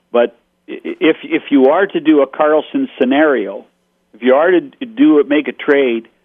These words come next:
now, you, you probably need a third team.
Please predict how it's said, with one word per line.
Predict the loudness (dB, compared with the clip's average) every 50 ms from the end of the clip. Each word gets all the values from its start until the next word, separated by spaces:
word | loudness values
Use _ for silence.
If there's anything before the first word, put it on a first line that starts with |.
| _ _
now, | -6 -4 -2 -2 -2 -2 -4 -4 -4 -6 -8 _ _ _ _ _ _ _ _
you, | 0 2 2 2
you | 0 -2 -4 -4 -4 -4 _ _
probably | -8 -2 0 0 0 -2 -4 -6 -4 -2 0 2
need | 2 2 2
a | 2 0 -2 0
third | 0 0 0 -2 -6 -10
team. | -6 -6 -6 -6 -8 -12